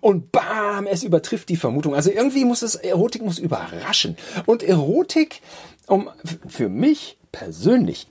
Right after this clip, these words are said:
irgendwie eine Erotik zu inszenieren oder meinetwegen hier im Privaten darzustellen, braucht braucht man Kreativität. Und deswegen hat Erotik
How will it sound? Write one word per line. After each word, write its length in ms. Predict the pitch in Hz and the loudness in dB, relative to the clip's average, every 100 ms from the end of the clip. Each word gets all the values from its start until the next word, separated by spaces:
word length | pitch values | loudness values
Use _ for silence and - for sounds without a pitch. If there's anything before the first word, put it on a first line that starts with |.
| - | 0
irgendwie 460 | 247 277 165 170 | 2 2 2 2
eine 280 | 151 143 123 - _ - | 2 0 -2 -6 _ -8
Erotik 520 | 113 131 165 - - | 0 4 4 2 -6
zu 220 | - 92 | -8 -8
inszenieren 760 | 87 98 98 - 82 180 220 - | -6 -6 -4 -4 0 4 4 2
oder 280 | 110 - | 0 -2
meinetwegen 420 | 85 95 92 98 95 | -4 -6 -6 -6 -6
hier 200 | 98 101 | -6 -6
im 60 | |
Privaten 640 | 82 82 80 95 - - - | -6 -8 -2 0 0 -4 -12
darzustellen, 720 | - 127 165 104 - 82 143 - - - _ | -4 -2 -2 -6 -6 -4 -4 -6 -18 -20 _
braucht 520 | - 117 202 247 - _ _ _ - - - - | -2 4 4 4 -4 _ _ _ -20 -20 -16 -4
braucht 300 | 123 180 202 | 2 2 2
man 180 | 196 | -2
Kreativität. 840 | - 180 170 170 170 170 - - - - - | 0 2 2 4 2 2 2 0 -2 -18 -10
Und 180 | - 120 | -4 2
deswegen 560 | 165 175 208 247 294 170 | 2 2 -2 0 0 -2
hat 220 | 220 - | -4 -4
Erotik 680 | 131 101 196 247 277 - | -2 2 2 2 -4 -6